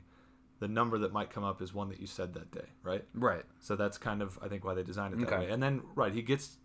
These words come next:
Speaker 1: 'cause when he comes back to that first dream level, he's kind of talking to the right-hand man, which, isn't it Tom Hardy at that point? Or
Speaker 2: Right.
Speaker 1: maybe it was
Speaker 2: Yeah,
Speaker 1: the guy,
Speaker 2: yeah,
Speaker 1: but
Speaker 2: yeah.
Speaker 1: just kind of debriefing.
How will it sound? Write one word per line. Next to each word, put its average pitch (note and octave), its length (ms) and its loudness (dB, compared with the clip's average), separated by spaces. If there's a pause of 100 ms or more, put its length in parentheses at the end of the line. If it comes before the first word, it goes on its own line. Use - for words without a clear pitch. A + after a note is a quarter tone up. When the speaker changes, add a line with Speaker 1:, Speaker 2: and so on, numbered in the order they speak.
(320)
Speaker 1:
'cause B2+ 160 0
when C#3 100 4
he C3 60 2
comes D3 260 4
back A#2 360 6
to A#2 100 0
that G#2 360 2
first A#2 280 2
dream A2+ 220 -2
level, F#2+ 260 -2
he's F#2+ 160 -4
kind A2 260 -2
of F#2+ 200 -2 (720)
talking G#2+ 420 4
to G2+ 60 -2
the G2 80 2
right-hand G2 440 0
man, F#2 360 -2
which, F#2+ 320 -6
isn't G#2+ 160 -4
it G2 100 -6
Tom G#2 220 -4
Hardy G#2 260 0
at G#2 100 -4
that G#2+ 140 -4
point? A2+ 220 -6
Or G2 120 -2
Speaker 2:
Right. A#2 240 4
Speaker 1:
maybe G#2+ 120 -2
it F2+ 60 -2
was G#2+ 160 2
Speaker 2:
Yeah, G2 120 2
Speaker 1:
the G2 60 0
guy, G2 200 2
Speaker 2:
yeah, - 100 0
Speaker 1:
but F#2+ 240 0
Speaker 2:
yeah. F2+ 240 -4 (220)
Speaker 1:
just A2+ 160 -6
kind B2 160 2
of F#2+ 60 -4
debriefing. G2+ 640 -2